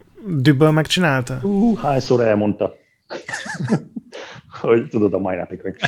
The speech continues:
Speaker 2: akkor is a Nintendo pedig el fog tűnni. Tudod, na, na, nem, ebből nem lett semmi, de viszont egy jó izét csinált. És emlékszem, hogy az volt, hogy elment ugye izé, ez a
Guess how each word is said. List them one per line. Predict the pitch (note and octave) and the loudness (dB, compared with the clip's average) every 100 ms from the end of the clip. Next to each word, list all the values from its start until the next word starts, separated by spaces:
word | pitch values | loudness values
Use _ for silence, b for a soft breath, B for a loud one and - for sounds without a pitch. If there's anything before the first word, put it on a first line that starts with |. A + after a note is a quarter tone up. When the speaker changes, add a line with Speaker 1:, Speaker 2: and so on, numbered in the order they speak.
| - | 0
Speaker 2:
akkor | G3 G#2 F3 - | 0 2 -4 -2
is | G2+ | 0
a | A2+ | 2
Nintendo | A2+ A2+ A#2 B2 B2 B2+ B2+ | 2 2 2 4 4 4 4
pedig | B2 C3+ C3+ C#3 | 4 2 2 2
el | D3 C#3+ | 2 2
fog | D#3+ D#3+ | 0 -2
tűnni. | - G3 F#3+ G3+ E3 - _ _ | 0 2 4 4 2 0 _ _
Tudod, | - G#2 G#2+ G#2+ B B B | -4 -2 -2 -4 B B B
na, | - C3 | 0 2
na, | A#2+ A2+ | 4 2
nem, | A2+ A2 G2+ | 4 2 2
ebből | G2 G2+ | 0 2
nem | B2+ | 4
lett | G#2 - | 2 0
semmi, | A2+ C3+ | -2 0
de | B2+ A2+ G#3+ - _ | 2 2 2 -2 _
viszont | C3+ D#3+ G3 - | -6 -2 -2 -2
egy | C4+ | -4
jó | A2+ E2+ E2+ | -2 -4 -4
izét | F2 D#2+ | -6 -6
csinált. | - E2+ F2+ | -6 -6 -6
És | - | 2
emlékszem, | C#3+ A2+ G#2+ A2 | 2 4 2 2
hogy | G#2 | 2
az | A2 | 2
volt, | G#2 F2+ | 2 0
hogy | G2+ | 2
elment | A2 F#2+ F2 | 2 2 -2
ugye | F2+ F2 | -4 0
izé, | F#2+ F#2 | 0 0
ez | |
a | E2+ | 0